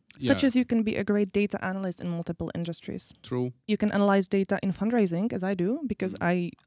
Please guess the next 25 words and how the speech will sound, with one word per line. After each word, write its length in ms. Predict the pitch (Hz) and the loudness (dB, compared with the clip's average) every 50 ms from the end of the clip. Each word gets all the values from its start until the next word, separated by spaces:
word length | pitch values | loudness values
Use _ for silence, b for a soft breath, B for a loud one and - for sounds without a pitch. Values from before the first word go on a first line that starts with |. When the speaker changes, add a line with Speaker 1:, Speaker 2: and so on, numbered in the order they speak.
| - - | -10 -6
Speaker 1:
uh, 80 | - - - | -6 -4 -4
obviously, 500 | 170 - - 165 165 - - 170 - - | -4 -4 -4 -4 -4 -2 -4 -4 -2 -2
I, 220 | 160 156 160 - 147 | -2 -2 -2 -4 -4
my 320 | - 165 143 - 170 165 165 | -4 -4 -2 0 0 2 2
role 260 | 165 170 170 165 - | 2 4 2 2 2
is 140 | - - - | 0 -4 -6
to, 340 | - - 165 165 160 160 - - | -4 -2 0 2 2 0 -2 -4
to 100 | - - | -8 -8
bring 260 | 156 165 156 151 156 - | -2 0 0 0 0 -2
investment 480 | - 165 151 156 - - - 165 160 160 | -2 -2 -2 -2 -4 -2 -2 0 0 0
and 100 | 160 160 | 0 0
money 220 | 156 151 160 180 - | -2 -4 -6 -8 -10
for 120 | _ - 165 | _ -10 -6
the 140 | 165 165 | -4 -2
organization. 760 | 156 151 156 - 160 160 156 156 151 151 - - 208 233 285 302 B B B B B B B B B B B B B | -2 -2 -2 -4 -6 -6 -4 -4 -4 -6 -4 -6 -6 -4 -6 -8 B B B B B B B B B B B B B
Uh, 640 | - 175 175 175 175 175 175 175 175 170 170 170 170 | -4 -2 0 0 0 0 0 0 0 -2 -2 -4 -4
but 100 | 165 - | -2 0
I 100 | - 226 | 2 4
need 140 | 294 294 254 | 4 4 4
to 100 | - 170 | 2 0
work 180 | 160 151 151 - | 0 -2 -2 -2
with 100 | 156 151 | -2 -4
data 280 | 143 139 147 - 165 | -4 -6 -6 -6 -6
as 160 | 156 160 160 - | -8 -8 -6 -6
well. 160 | - - | -8 -8